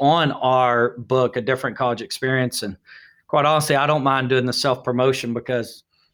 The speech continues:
uh, Ben Trueblood's on it. He's the brilliant one behind this whole thing.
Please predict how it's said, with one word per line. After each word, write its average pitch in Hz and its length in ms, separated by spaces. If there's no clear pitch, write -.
uh, 127 280
Ben 139 300
Trueblood's 127 520
on 127 160
it. 127 80
He's 151 220
the - 200
brilliant 127 440
one 120 100
behind 127 320
this 120 140
whole 127 160
thing. 135 280